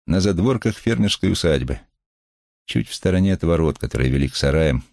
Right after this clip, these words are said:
чтобы она не загораживала проход, если кому-нибудь понадобится войти или выйти. Поблизости никого не было,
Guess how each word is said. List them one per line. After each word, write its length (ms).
чтобы 200
она 120
не 60
загораживала 640
проход, 520
если 200
кому-нибудь 420
понадобится 520
войти 300
или 120
выйти. 420
Поблизости 520
никого 320
не 180
было, 240